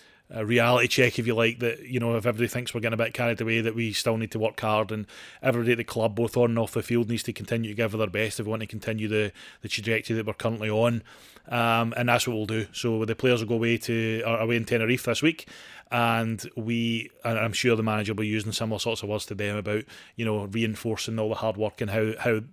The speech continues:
hard work and dedication and professionalism is the basis of any success. And,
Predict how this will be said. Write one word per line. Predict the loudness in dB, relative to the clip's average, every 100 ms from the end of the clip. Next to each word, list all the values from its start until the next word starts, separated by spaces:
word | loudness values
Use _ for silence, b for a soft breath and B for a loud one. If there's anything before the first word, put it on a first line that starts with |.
| -6
hard | 2 2 4
work | 2 2
and | -2 -2 -6 B B B
dedication | 4 4 4 4 4 4 0 0
and | -4
professionalism | -2 4 6 4 0 0 0 -2 -2
is | -2
the | -2
basis | 0 -2 -2
of | -2
any | 0 0
success. | -2 -4 -6 -6 -6
And, | -10